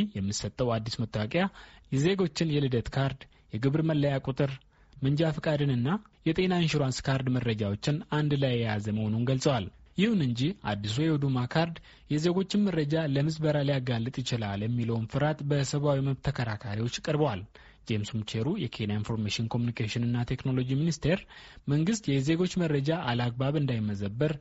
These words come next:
የዳታ ኮሚሽነር መሰየሙን ተናግረዋል። ሙቼሩ የማንኛውም ሰው መረጃ በጥብቅ ቁጥጥር የሚያዝና ከፍርድ ቤት ትዕዛዝ ውጪ ለሶስተኛ ወገን ተላልፎ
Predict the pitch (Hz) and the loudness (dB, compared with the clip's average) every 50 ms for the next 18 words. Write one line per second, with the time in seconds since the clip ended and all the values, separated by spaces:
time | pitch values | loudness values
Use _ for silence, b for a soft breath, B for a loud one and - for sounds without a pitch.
0 | B B B B B B 147 143 160 170 170 - 185 170 - 175 160 147 - - | B B B B B B 0 2 2 2 2 0 0 0 2 0 0 0 0 0
1 | 135 135 131 135 131 - 127 120 113 104 98 107 107 113 117 123 127 131 135 135 | 0 0 0 0 0 0 0 -2 -2 -2 -2 -2 -2 -2 0 0 0 2 2 2
2 | 147 143 120 95 104 - _ _ - 123 - - 107 107 135 185 233 - - 95 | 2 2 2 -2 -6 -12 _ _ -8 -6 -2 -2 -2 0 0 -2 -4 -4 -6 -6
3 | 92 92 95 98 101 107 110 113 113 117 - 131 131 131 135 131 147 151 147 180 | -4 -4 -2 -2 -2 -2 -2 -2 -2 -2 0 0 0 0 0 0 0 0 2 2
4 | 180 180 B B B B B B - 147 156 156 156 208 202 - 208 190 185 175 | 0 0 B B B B B B 0 2 2 2 2 -2 0 0 -2 0 0 -4
5 | 156 143 143 - 170 170 160 143 135 131 120 120 120 110 107 104 120 120 131 143 | -4 -4 -4 -2 -2 0 2 2 0 0 0 0 0 -2 0 -2 0 0 2 0
6 | 147 151 160 - - 143 - 156 160 165 175 170 165 151 - - 151 139 123 123 | 0 -2 -2 -2 -2 -2 -2 -2 -2 -2 0 0 0 0 0 -2 -2 0 0 0
7 | 117 113 113 123 131 131 - - 202 202 B B B B B B - 147 156 151 | -2 0 -2 -2 -4 -2 -2 0 0 0 B B B B B B 0 2 2 4
8 | 147 196 202 - - 185 170 156 135 120 113 113 131 151 165 151 - 147 135 127 | 2 2 0 2 0 0 2 2 2 0 0 0 0 0 0 2 0 2 2 2
9 | 123 117 - | 0 -2 0